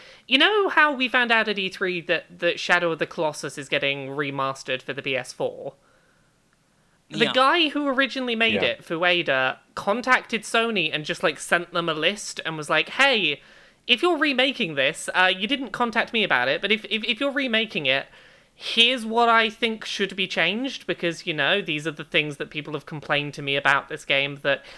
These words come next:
Speaker 1: if I could change it in hindsight, I would." And he apparently got no reply from Sony.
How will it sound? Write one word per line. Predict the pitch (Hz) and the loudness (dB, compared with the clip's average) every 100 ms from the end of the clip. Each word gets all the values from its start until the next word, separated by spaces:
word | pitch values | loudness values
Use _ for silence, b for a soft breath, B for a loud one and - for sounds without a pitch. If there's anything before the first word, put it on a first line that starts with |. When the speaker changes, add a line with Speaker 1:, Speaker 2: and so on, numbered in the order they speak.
| B - | B -8
Speaker 1:
if | 147 | -2
I | 170 170 | 0 0
could | 170 | -2
change | - 170 160 | 0 0 0
it | 170 | 0
in | 165 | 0
hindsight, | 160 156 156 170 151 175 | -4 -4 -4 -2 0 2
I | 165 | 0
would." | 147 135 165 - b b b b b b _ - | -2 -4 -4 -8 b b b b b b _ 4
And | 220 226 220 | 4 6 0
he | - 220 | -2 2
apparently | 208 - 214 220 196 | 2 4 2 4 0
got | 185 196 | 0 0
no | 165 151 | 2 2
reply | 151 - 143 | 2 2 2
from | - 139 | 2 -6
Sony. | - 123 120 117 | -2 -2 0 -4